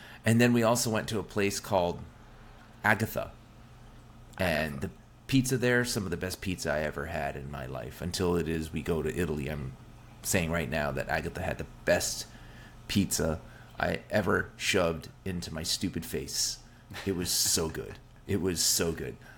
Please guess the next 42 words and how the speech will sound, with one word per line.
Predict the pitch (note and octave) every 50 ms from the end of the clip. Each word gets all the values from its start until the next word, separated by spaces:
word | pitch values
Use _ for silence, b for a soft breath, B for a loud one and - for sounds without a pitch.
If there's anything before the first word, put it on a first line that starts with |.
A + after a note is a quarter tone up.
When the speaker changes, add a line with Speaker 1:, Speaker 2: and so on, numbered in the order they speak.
| B B B B B B B -
Speaker 1:
And | A#2 A#2 A#2
then | A#2 C3 C3
we | B2+ A#2+
Speaker 2:
Awesome. | A#2+ A2+
Speaker 1:
went | C3+ C3+ C3+
to | - C3 B2
another | A#2 A#2 A#2+ C3 B2+
place | B2+ - A#2 G2+ G2+ G2+ - - - - - - - - - - - - - - - - - - - -
that | - G2 G2+ F#2+ - - - - - -
a | - F#2+
friend | - - A2 A2 A2
of | G#2
mine, | G2+ G2 F#2+ F#2 F#2+ F2 E2 D2+
Jordan, | D2 - G2+ G2+ G#2+ G#2 G#2 G2+ F#2 F#2 F2+ - - - B B B B B B B B B
he's | - A2 G#2+
a | F#2 F2
sleep | - - B2+ A#2+ A#2+ -
doctor, | - F#2 F2 E2+ - - F2
recommended, | E2 F2 F2+ - F2+ F2 F2 E2+ E2+ D#2 F2+ G2 - - - - - - - - - - -
L-, | G2 F#2 - - - - -
La | F#2 G2+ G2+
Fumure. | G2 - - G#2 G2 F#2+ F#2+ G2 G#2 G#2 G2 E2+ D#2+ F2+ - - - B B B B B B B B -
It's | F2 - -
right | G#2+ A#2 A#2
by | A2+ G#2
the | F#2+ F2 E2+
Louvre. | E2 D#2+ D#2 D#2+ G#2 - - - - - - - - - - - - - - - - - - -
Speaker 2:
Mm-hmm. | G#2+ G#2
Speaker 1:
And | G#2+ G#2 G#2 G#2 G2+ G2+ F2+ -
we | - A#2+ A#2
went | B2+ C#3 C3+ B2+
there | C3+ A#2
just | - G2+ G#2 -
for | - F#2
lunch. | D#2 E2+ F2 F2+ F2+ - - - - - - - - - - - - - - - - - - - - - - - - - - - - - - -
And | G#2+ A2 G#2
the | G#2
small | G#2 - - B2+ A#2+ A#2+ A#2+ G2+
lunch | G2 G2+ G#2+ -
that | - A#2 D#2+
we | A#2 A#2+
had, | G2+ A2+ A2+ A2 A2 A2+ G2+